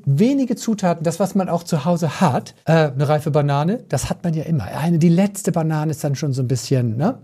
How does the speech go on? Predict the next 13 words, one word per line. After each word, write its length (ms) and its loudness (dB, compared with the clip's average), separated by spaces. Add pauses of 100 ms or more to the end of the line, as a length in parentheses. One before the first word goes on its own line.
so, 120 0
und 220 2
dann 300 2
will 100 4
sie 100 0
keiner 320 -2
essen. 240 -12 (440)
Hundertfünfzig 580 4
Gramm 280 2
Haferflocken, 760 0
zwei 280 4
Esslöffel 440 0
Magerquark, 880 -2